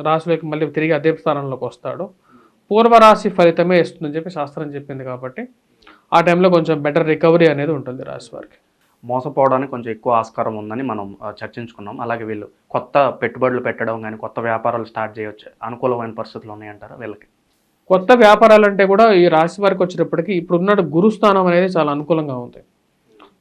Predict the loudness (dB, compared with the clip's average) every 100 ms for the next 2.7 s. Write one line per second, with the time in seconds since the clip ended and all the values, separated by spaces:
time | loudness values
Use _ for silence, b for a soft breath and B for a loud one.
0 | -6 2 4 6 4 6 6 4 0 -10
1 | _ _ _ -2 6 6 8 6 6 2
2 | 2 2 2 2 0 -2